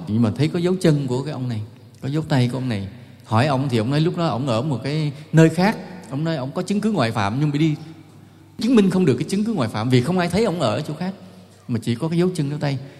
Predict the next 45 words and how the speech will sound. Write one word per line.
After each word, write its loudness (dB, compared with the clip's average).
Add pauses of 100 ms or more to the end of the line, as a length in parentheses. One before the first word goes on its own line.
(180)
Cho 4
nên 2
chúng 0
tôi 2
là -2 (220)
cho 6
rằng 2
ông -2
này 0
là -6
thủ -2
phạm -4
giết -2
người -4 (100)
và -4
xin -4
tòa -4 (480)
tuyên 4
một 0
bản -2
án -4
thích -2
đáng 0
để -6 (240)
răn 4
đe 2
trừng 2
trị -4
những -6
kẻ -8
khác. -8 (1040)
Luật 2
sư 4
Bình, 2
Bình 2
cũng 0
không 0
ra, 0
cái -6
ông -4
tòa 0
ông -4
tuyên -4
án -4
thôi. -4